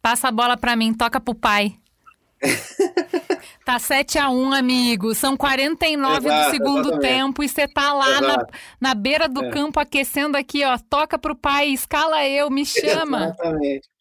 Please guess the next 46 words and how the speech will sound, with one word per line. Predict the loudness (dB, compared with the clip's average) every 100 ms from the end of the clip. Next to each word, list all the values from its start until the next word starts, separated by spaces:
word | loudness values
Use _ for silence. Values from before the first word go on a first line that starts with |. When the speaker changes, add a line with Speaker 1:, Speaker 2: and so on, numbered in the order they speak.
| _ 0
Speaker 2:
Deixa | 0 0
que | 0
eu | 2
resolva. | 2 2 0 0 -2 -8 -12 -10 -10 _ _ -18 -16 -14 -14 -4
Eu | 0 2
acho | 0 -2
que |
parte | -4 -2 0 -2
é | 0
isso, | 0 2 0
sim. | -2 -4 -8 -10 -16 -18 -6
Agora, | -2 0
eu | 2
acho | 0 0
também | -2
que | 0
tem |
outra | 0 0
coisa. | 0 0 0 -4 -2
Tem | -2
um | 0
pouco | -2 0
isso | -4 -4
que |
o |
Bruno | -4 -4
falou | -2 0 0
antes, | 0 -2 -2
pode | -4 -2
ser | -2 -2
que | 0 -4 -4 -14 -4
algumas | -2 0 0 0
coisas | 0 2 2
ajudem. | 2 2 0 0 0 -2 -4
Assim, | -2 0
é | 2
o |
que | 2
eu | 0
digo, | 0
o | 0
que | 0
não | 0 0
tem | 0 0
cenário | 0 0 0
oti-, | -2 -6 -10